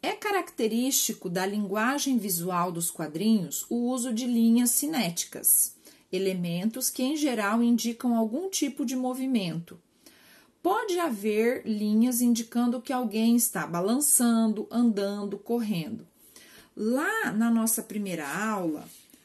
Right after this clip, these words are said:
a prof pediu pra que vocês entrassem, ou que vo-, que vocês fizessem a leitura desse Q R Code aqui.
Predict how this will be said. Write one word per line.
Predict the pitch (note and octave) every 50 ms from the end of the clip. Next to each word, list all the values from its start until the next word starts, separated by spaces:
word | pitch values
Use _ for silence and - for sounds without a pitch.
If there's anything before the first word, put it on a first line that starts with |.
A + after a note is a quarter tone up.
| _ -
a | - F3
prof | - - A#3 C4+ D4+ C#4+ - E4+
pediu | - D#4 C#4+ A3+ G3 F#3+ F#3+ G3 G3+ G#3+ G#3+ A3 A#3+ B3 C#4 - - -
pra | - A#3 A3 A3+
que | A3+ - C4
vocês | A3+ G#3+ B3 B3+ B3 - - - A#3 G#3+ A3 A#3 - - -
entrassem, | - B3 B3 B3+ B3 - A3+ G#3 G3+ G#3 A3 A3+ - - B3+ B3+ B3 B3 - -
ou | - G#3 G#3 G3+
que | G#3 -
vo-, | G3 G3 - - -
que | - -
vocês | G3+ G#3+ A#3 A#3 - - A#3+ A#3+ A#3+ - - - - - - _ -
fizessem | - A#3 G#3+ G#3+ B3 B3 C4 B3+ - C4+ C4
a | B3+
leitura | B3 A#3+ A#3+ A#3+ A#3 - - B3 B3+ C4 B3+ C4+ C4
desse | G#3+ G3 A#3 A#3 A#3+ B3+ C4+ C4+ - - - D#4 E4 E4 - - - _ _ _ _
Q | - - C4+
R | B3+ A3+ A3+ B3 C4+ C#4
Code | - - C#4+ B3 A#3 A3+ A3+ A3 A#3+
aqui. | C#4+ D4 - - D#4 B3+ G#3 C#3+ - -